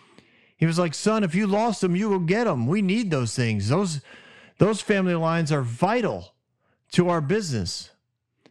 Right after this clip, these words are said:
And all royalty rode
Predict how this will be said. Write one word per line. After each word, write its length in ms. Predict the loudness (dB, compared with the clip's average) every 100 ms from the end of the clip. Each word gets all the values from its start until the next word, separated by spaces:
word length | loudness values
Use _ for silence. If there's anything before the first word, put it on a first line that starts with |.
| _ _ _ -18 -10 -2
And 220 | 0 0 -2
all 360 | 0 0 0 0
royalty 920 | 0 0 0 -2 -4 -2 -2 -4 -8 _ -4
rode 760 | 0 0 0 0 -2 -4 -8